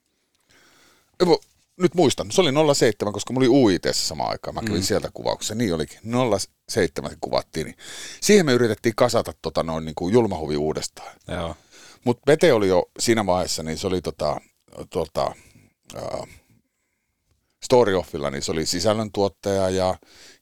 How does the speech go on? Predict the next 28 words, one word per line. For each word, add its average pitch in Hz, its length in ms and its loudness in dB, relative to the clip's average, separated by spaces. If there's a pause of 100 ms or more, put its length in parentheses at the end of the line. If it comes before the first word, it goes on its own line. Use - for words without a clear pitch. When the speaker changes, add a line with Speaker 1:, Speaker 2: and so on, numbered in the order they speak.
Speaker 1:
ja - 140 -10
tota, - 500 -4 (800)
Reinikainen 107 480 -2
oli 76 160 -6
tosi 107 240 -2
kiinni 78 320 -6
Kansallisteatterissa 82 1080 -4
ja 69 180 -8 (200)
me 113 100 -2
oltiin 113 220 -2
sillä 123 160 0
lailla 101 120 4
vähän 87 160 -10
niinku 92 160 -10
hajauduttu 82 640 -2
jo, 65 140 -4 (220)
jo 73 120 -12
siinä, 85 300 -4
että, - 240 -8 (200)
että - 400 -8 (500)
kaikki 107 280 -2
eli 95 180 0
varmaan 82 360 -2
niinku 82 380 -8 (840)
mm, 131 560 -6
sellaista 87 420 -2
niinku, 71 460 -6 (360)
semmoisen 78 420 -10